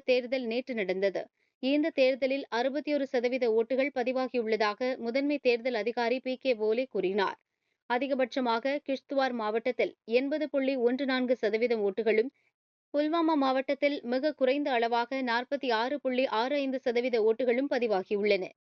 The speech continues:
கேரளாவில் ஓணம் பண்டிகையை முன்னிட்டு செப்டம்பர் ஆறாம் தேதி முதல் பதினேழாம் தேதி வரை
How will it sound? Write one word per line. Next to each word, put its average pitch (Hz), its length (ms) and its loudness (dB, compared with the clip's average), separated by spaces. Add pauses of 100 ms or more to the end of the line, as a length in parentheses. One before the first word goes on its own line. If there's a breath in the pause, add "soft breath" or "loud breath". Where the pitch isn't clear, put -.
(480)
கேரளாவில் 311 580 2
ஓணம் 277 320 0
பண்டிகையை 254 480 -2
முன்னிட்டு 233 400 0
செப்டம்பர் 262 440 0
ஆறாம் 240 340 0
தேதி 254 220 0
முதல் 240 300 0
பதினேழாம் 254 500 -2
தேதி 214 240 0
வரை 220 300 0